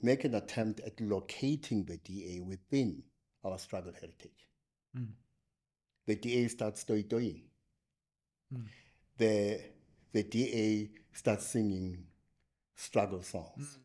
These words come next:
Speaker 1: And then what does she do? She says, "Alan Paton
Speaker 2: Mm. Mm.
Speaker 1: is the same kind of stalwart
Speaker 2: Mm.
Speaker 1: as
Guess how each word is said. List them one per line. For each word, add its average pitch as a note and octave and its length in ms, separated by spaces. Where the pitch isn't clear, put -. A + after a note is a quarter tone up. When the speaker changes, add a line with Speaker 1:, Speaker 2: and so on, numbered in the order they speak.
Speaker 1:
And A2+ 240
then A#2+ 260
what A2+ 200
does G#2 160
she - 160
do? F#2+ 220
She - 200
says, C3+ 460
"Alan C3+ 320
Paton A#2+ 440
Speaker 2:
Mm. C3 280
Mm. C3 140
Speaker 1:
is A2+ 760
the A2 120
same D3+ 420
kind A#2+ 680
of F2+ 280
stalwart - 760
Speaker 2:
Mm. A2 220
Speaker 1:
as G2 500